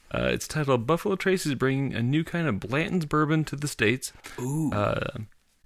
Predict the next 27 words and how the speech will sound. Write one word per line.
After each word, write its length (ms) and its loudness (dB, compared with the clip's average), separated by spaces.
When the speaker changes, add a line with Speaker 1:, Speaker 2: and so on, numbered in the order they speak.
Speaker 1:
yeah. 500 4
Have 140 0
you 120 6
heard 120 4
of 40 0
this, 140 -2
Cole? 380 0
Speaker 2:
I 100 2
have, 520 8
yeah. 320 4
Go 160 2
on. 360 4
Speaker 1:
Okay. 500 2
I 120 2
figured 320 2
you 100 2
have 220 2
'cause 160 0
it, 200 -4
it, 320 -4
it 300 -2
is 220 4
recent. 420 0
It 140 -6
came 340 -2
out 480 0
today, 760 0